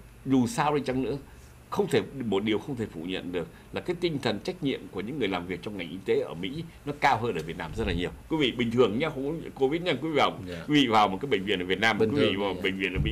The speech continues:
Speaker 1: quý vị thấy nó khác xa nhau rồi. Cái chuyện đó đã là bình thường rồi. Huống hồ bên này thì người ta dù là trong cái hoàn cảnh rất là cấp bách, bất ngờ như cái vụ covid nó mới xảy ra, người ta cũng cố gắng để tìm làm sao để bảo vệ cho cái người đầu, tuyến đầu, đó là những người tuyến đầu đó,
Speaker 2: Dạ,
Speaker 1: bảo
Speaker 2: bác
Speaker 1: vệ cho
Speaker 2: sĩ,
Speaker 1: người ta,
Speaker 2: y tá.
Speaker 1: bác sĩ, y tá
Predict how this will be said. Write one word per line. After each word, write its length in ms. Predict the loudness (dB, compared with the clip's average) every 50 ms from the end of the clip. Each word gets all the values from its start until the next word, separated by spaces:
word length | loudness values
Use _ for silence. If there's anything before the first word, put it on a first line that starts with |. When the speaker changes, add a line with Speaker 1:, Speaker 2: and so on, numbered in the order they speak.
| 0 -2
Speaker 1:
quý 60 | -2
vị 80 | -2 -2 -2
thấy 140 | -2 -2 -2 -2
nó 60 | -4
khác 200 | -4 -4 -4 -4
xa 180 | -2 0 0 2
nhau 220 | 2 2 2 2
rồi. 120 | 2 0 -2 -6 -10 -6
Cái 80 | 0 2
chuyện 120 | 4 4
đó 80 | 6 6
đã 80 | 6
là 80 | 6 4
bình 140 | 4 0 -4
thường 200 | -4 -4 -2 -2
rồi. 120 | -2 -4 -4 -6 -10 -20 -20 -20 -20 -20 -20 -20 -20 -20 -10 -2 2
Huống 220 | 4 4 6 6 6
hồ 140 | 6 6
bên 280 | 8 6 4 4 2 0
này 200 | 0 2 2 0 0
thì 80 | -2
người 120 | -2 -2 -2
ta 260 | -2 -2 -4 -4 -4 -8 -12 -20 -20 -20 -20 -20 -12 -2
dù 300 | 4 6 8 8 8 8
là 100 | 6 4 2
trong 100 | 0 -2
cái 60 | 0 0
hoàn 180 | 0 0 0
cảnh 180 | 0 -2 -2 -2
rất 60 | -2
là 80 | -2 -2 -2
cấp 120 | -4 -6 -6 -4 -2
bách, 160 | -2 -2 -2 -2 -6 -2
bất 220 | -2 -2 -2 0
ngờ 280 | 0 0 2 2 2 0 -2
như 60 | -4
cái 160 | -6 -6 -6 -4
vụ 100 | -6 -6 -4 -2
covid 220 | -2 -2 -2 -2
nó 100 | -4 -6 -4 0
mới 120 | 2 2 2
xảy 200 | 2 0 0 2
ra, 220 | 2 2 2 0 -4 -12 -20 -20 -20 -20 -16 -6 0
người 120 | 0 2
ta 100 | 2 2
cũng 160 | 0 -2 -4 -2
cố 100 | 0 0
gắng 220 | 0 0 0 -2 -2
để 60 | -2 -2 -2
tìm 240 | 0 0 2 2 0
làm 100 | -2 -2
sao 240 | 0 2 2 2 4
để 80 | 2 0
bảo 240 | 0 0 0 0
vệ 180 | 0 -2 -2 -2
cho 120 | -4 -8 -6
cái 120 | -6 -4 0
người 180 | 2 2 4
đầu, 140 | 4 2 0 -2 -6
tuyến 140 | -6 0 4
đầu, 260 | 6 6 6 6 4
đó 160 | 2 0 0 0
là 100 | 0 0
những 140 | -2 -2
người 80 | -4 -4
tuyến 180 | -4 -4 -4 -4
đầu 180 | -2 -2 -2
đó, 80 | -4 -6 -10 -10
Speaker 2:
Dạ, 120 | -8 -4 0
Speaker 1:
bảo 120 | 2 2
Speaker 2:
bác 40 | 2
Speaker 1:
vệ 100 | 2 2
cho 100 | 4 4
Speaker 2:
sĩ, 40 | 4
Speaker 1:
người 100 | 4 4 4
ta, 140 | 6 4 4
Speaker 2:
y 80 | 4
tá. 100 | 4 2
Speaker 1:
bác 160 | 2 2 2 0
sĩ, 80 | -2
y 120 | -2 -2 -2
tá 260 | 0 0 0 0 0